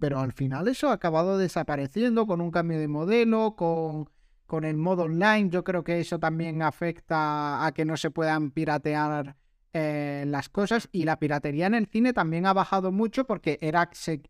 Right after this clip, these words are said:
e-, e-, e-, es asequible acceder a H B O, a Disney, a, a, a Netflix, pero claro, como empiecen a subir tarifas, no se pueda compartir con nadie, solo puedas tener en tu casa, pues... a ver cómo afrontan este, este reto.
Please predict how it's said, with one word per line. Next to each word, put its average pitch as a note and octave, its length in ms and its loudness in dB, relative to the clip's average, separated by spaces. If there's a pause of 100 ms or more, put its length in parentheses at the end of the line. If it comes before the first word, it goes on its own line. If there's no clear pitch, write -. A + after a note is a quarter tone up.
e-, D#3 180 -2
e-, D#3+ 180 -2
e-, D#3+ 160 -2
es D#3+ 220 -4
asequible F#3+ 640 0 (200)
acceder D3 460 0
a D3 120 -2
H C#3+ 240 -4
B C3+ 180 -2
O, G3+ 380 4
a C#3+ 160 0
Disney, F#3 600 0
a, C#3 380 -2 (440)
a, C#3 680 -4
a C#3 140 -4
Netflix, G3 640 -2
pero C3 240 -4
claro, E3 300 -2
como C#3 200 -6
empiecen D3 360 -4
a D#3+ 80 0
subir E3 320 -2
tarifas, E3+ 640 0 (260)
no D#3 140 -2
se F3 160 -2
pueda E3+ 260 4
compartir E3 640 -2
con D#3+ 220 0
nadie, F#3+ 340 2
solo D#3+ 240 -2
puedas F3 300 0
tener E3+ 260 -2
en E3 100 -4
tu E3 120 -6
casa, F#3 260 0
pues... C#3 400 -4 (480)
a - 140 -4
ver G3+ 100 0
cómo G3+ 220 2
afrontan D#3 400 -2
este, C3+ 500 -2
este C3+ 240 -2
reto. E3+ 400 -2